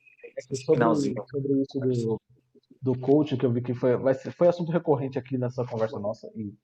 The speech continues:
Speaker 1: acho que ainda vai ser, e vai voltar eventualmente, porque a gente vai falar de livros de desenvolvimento pessoal. Eu acho que eventualmente a gente vai acabar trazendo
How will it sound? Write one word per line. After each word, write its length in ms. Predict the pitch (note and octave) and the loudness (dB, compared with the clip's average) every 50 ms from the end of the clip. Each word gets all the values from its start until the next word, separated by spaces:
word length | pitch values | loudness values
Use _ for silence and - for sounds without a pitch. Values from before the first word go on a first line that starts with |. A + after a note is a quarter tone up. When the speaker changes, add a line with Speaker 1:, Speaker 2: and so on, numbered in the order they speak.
| _ _ _ | _ _ _
Speaker 1:
acho 180 | G#2+ A2+ A2+ - | -6 -6 -6 -6
que 60 | B2 | -6
ainda 100 | A#2 A2 | -4 -2
vai 140 | G#2+ G2 - | -2 -4 -4
ser, 240 | - - C3 C#3+ - - - - _ - - | 0 0 0 0 0 -4 -12 -20 _ -4 -2
e 80 | B2 A#2 A2 - - - A2+ A#2+ - - | -2 -2 -2 -6 -12 -16 -18 -16 -12 -10
vai 260 | B2 A#2+ C3+ D3+ D#3 | -4 2 4 4 4
voltar 580 | D3+ D3 B2+ B2+ C3+ C3+ C3+ C3 C3 C#3+ C3+ C3+ | 4 2 0 2 2 2 2 2 2 2 2 2
eventualmente, 500 | B2+ C3+ C3+ C3+ - A#2 A2+ B2 C#3 C3+ | 4 2 0 0 2 0 2 0 -2 -4
porque 100 | - C3+ | -4 -6
a 20 | B2+ | -6
gente 80 | B2+ | -4
vai 100 | C3 B2+ | -4 -2
falar 180 | B2 C#3+ B2+ A#2+ | 2 4 4 4
de 120 | A#2 A#2+ A#2 - _ - - | 2 0 -6 -10 _ -12 -8
livros 220 | B2+ A#2+ A#2+ B2 B2 | -8 -6 -6 -8 -8
de 80 | B2 | -8
desenvolvimento 500 | B2+ B2 B2+ B2+ B2 A#2+ B2 A#2+ A#2 A#2+ | -6 -4 -2 -2 -2 -2 -2 -4 -6 -6
pessoal. 640 | - B2 A#2+ - A#2+ G2+ A2 C#3 - - - - - _ _ _ _ _ - | -6 -8 -6 -4 -2 0 0 0 -2 -2 -8 -18 -20 _ _ _ _ _ -2
Eu 80 | A#2 C3 | 0 0
acho 160 | C#3 - - | 0 2 0
que 80 | - | 0
eventualmente 720 | D3+ C#3 E3+ G3 - G3+ D#3+ C3 A#2 B2 D3 C#3+ - - - - - - - _ _ - _ _ _ _ _ _ _ _ - - - - - _ _ _ _ - | 0 0 0 4 6 6 6 6 6 2 0 -2 -4 -10 -16 -16 -18 -20 -20 _ _ -20 _ _ _ _ _ _ _ _ -20 -20 -20 -20 -20 _ _ _ _ -12
a 60 | - C3+ | -8 -8
gente 180 | C3+ C#3 - | -6 -4 0
vai 140 | C#3 C#3+ D3 | 2 4 4
acabar 320 | D3 - D3 A#2+ B2 C3 | 6 4 4 4 4 2
trazendo 540 | - - C#3 A2+ - - A#2+ C#3+ C3+ A2 - | 2 2 2 0 0 -2 -4 -2 -2 -4 -6